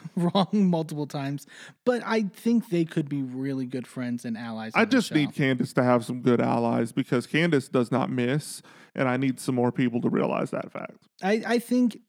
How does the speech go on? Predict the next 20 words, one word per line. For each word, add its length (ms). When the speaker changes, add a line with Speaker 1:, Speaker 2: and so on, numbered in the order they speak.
Speaker 1:
that 480
hopefully 460
this 160
can 160
work 240
out. 260
I 80
think 400
much 260
like 140
anything, 500
<laughs> 40
it's 120
gonna 200
get 260
sort 160
of 160
reopened 600
with 180
the 320